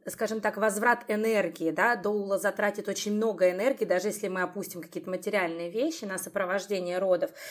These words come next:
это не может быть бесплатно. Но многие доулы, которые только обучились в доульской школе, да, на доульских курсах, они начинают сопровождать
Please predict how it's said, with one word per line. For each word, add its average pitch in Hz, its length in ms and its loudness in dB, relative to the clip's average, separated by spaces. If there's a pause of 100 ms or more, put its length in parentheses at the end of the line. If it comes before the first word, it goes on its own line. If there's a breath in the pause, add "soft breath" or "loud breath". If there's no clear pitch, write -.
(120)
это 208 200 6
не 214 120 0
может 196 280 0
быть 175 140 -2
бесплатно. 170 720 -2 (300 loud breath)
Но 220 400 0
многие 220 460 2
доулы, 220 380 2
которые 220 440 -2
только 226 360 0
обучились 202 1080 2 (260 loud breath)
в 185 420 4 (200)
доульской 196 640 4
школе, 302 480 6
да, 233 300 6 (160)
на 190 140 0
доульских 202 540 4
курсах, 185 520 -2 (180)
они 214 440 6
начинают 233 580 4
сопровождать 202 720 4